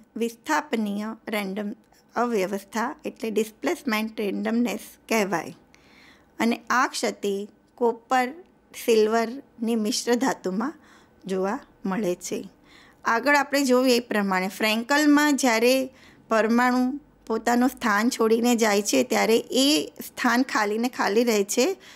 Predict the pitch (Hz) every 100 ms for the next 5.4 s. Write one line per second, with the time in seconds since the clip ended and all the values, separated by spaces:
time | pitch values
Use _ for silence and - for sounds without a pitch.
0 | - - 226 233 226 233 240 247 240 254
1 | - 240 247 254 214 185 190 185 170 165
2 | - _ _ _ _ - 220 240 220 214
3 | 208 202 185 185 - - - 226 262 -
4 | 269 233 254 220 214 247 240 247 247 226
5 | 214 214 220 262